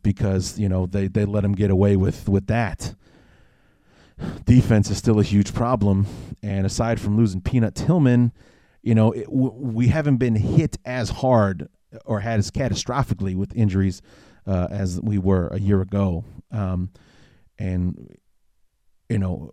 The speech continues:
we, we put it all on the offense, and for the most part, the offense was able to bring us out of it, and that's not happening this year.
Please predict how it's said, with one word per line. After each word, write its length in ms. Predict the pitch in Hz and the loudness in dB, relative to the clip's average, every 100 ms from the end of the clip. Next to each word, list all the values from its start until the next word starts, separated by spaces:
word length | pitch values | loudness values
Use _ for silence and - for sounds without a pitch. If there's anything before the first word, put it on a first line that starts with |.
| _ | _
we, 320 | - 110 117 | -8 0 0
we 220 | 113 113 104 | 2 0 -2
put 300 | - 135 107 | 0 0 2
it 100 | 107 | 2
all 180 | 101 | 2
on 120 | 98 95 | 2 2
the 80 | |
offense, 600 | 104 113 - 98 95 - | 2 2 0 -2 -2 -6
and 400 | - 101 95 95 | -6 -2 -2 -4
for 100 | - | -4
the 80 | 95 | 0
most 240 | 113 139 - | 2 2 2
part, 200 | 113 104 | 2 2
the 80 | |
offense 360 | 107 107 113 98 | 0 0 0 -2
was 100 | 95 | -2
able 220 | 104 98 | -2 -2
to 120 | 95 | -4
bring 200 | 92 104 | -2 -2
us 120 | 98 104 | -2 -4
out 180 | 123 | -2
of 100 | 98 | 0
it, 240 | 98 95 - 113 | -2 -4 -8 -4
and 420 | 101 98 98 - _ _ _ - | -2 0 0 -4 _ _ _ -8
that's 180 | 113 113 | -4 -2
not 140 | 101 | -2
happening 460 | 101 139 101 90 82 _ _ _ _ - | -2 -2 0 -2 -4 _ _ _ _ -2
this 240 | 98 - | -2 0
year. 260 | 87 - | -4 -6